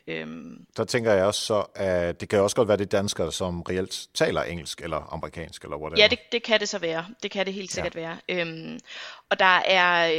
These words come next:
Speaker 1: øhm, blandt vores, dem vi, de, ikke, ikke vores følgere, men dem vi når ud til, der er der tre gange så mange kvinder, som der er mænd.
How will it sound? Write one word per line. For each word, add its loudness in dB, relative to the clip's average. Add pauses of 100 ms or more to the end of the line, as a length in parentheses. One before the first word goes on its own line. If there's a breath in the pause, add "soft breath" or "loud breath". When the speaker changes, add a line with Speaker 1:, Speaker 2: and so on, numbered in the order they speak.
Speaker 1:
øhm, -10 (340)
blandt 0
vores, -4 (440)
dem -4
vi, -2 (140)
de, -2 (360)
ikke, 2
ikke 0
vores -4
følgere, 2
men 0
dem 0
vi -4
når 0
ud -2
til, -2
der 4
er 6
der 2
tre 0
gange 4
så -10
mange -4
kvinder, -4
som -6
der 0
er 2
mænd. -2